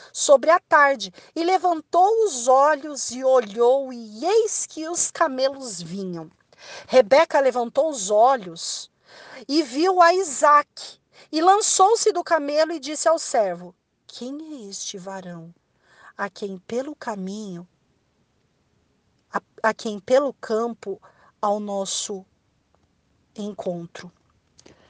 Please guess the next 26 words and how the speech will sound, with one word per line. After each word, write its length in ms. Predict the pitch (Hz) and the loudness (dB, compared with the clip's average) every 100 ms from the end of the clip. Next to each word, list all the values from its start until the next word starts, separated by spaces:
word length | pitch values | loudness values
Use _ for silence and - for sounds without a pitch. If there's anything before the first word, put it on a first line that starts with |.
| _ _ _ _ _ _ | _ _ _ _ _ _
Quem 440 | - 240 285 240 | -2 -2 -2 -4
é 60 | 208 | -8
aquele 360 | - 220 254 | -6 -6 -4
varão 580 | 240 220 202 180 180 190 _ | -4 -4 -2 -4 -8 -12 _
que 180 | - 214 | -14 -12
vem 300 | 180 190 180 | -8 -6 -8
pelo 320 | 175 220 254 277 | -4 -4 -4 -8
campo 640 | - 185 180 175 - 202 _ - | -8 -8 -8 -12 -20 -20 _ -4
ao 220 | 190 190 | -2 -2
nosso 400 | 185 180 - 190 | -8 -6 -8 -8
encontro? 680 | 185 - 175 165 - - _ _ _ _ - - - | -12 -10 -10 -10 -18 -20 _ _ _ _ -20 -18 -8
E 140 | 202 | -4
o 60 | 196 | -2
servo 460 | - 262 302 330 | 2 4 6 2
disse: 540 | 370 - 175 - - 190 _ _ _ - | -4 -6 -10 -14 -14 -16 _ _ _ -8
"Este 380 | 185 175 - | -6 -6 -8
é 40 | 208 | -8
o 40 | |
meu 180 | 208 190 | -8 -8
senhor." 520 | - 294 359 220 196 _ _ _ _ | -8 -8 -8 -10 -12 _ _ _ _
Então 360 | 196 190 208 202 | -14 -10 -10 -10
tomou 540 | 190 185 185 185 254 | -10 -10 -8 -6 -6
o 20 | 285 | -8
véu 400 | 202 185 190 208 _ - | -8 -6 -6 -12 _ -18
e 80 | 180 | -16
cobriu-se. 800 | - 180 180 165 165 - - | -14 -14 -14 -12 -4 -4 -4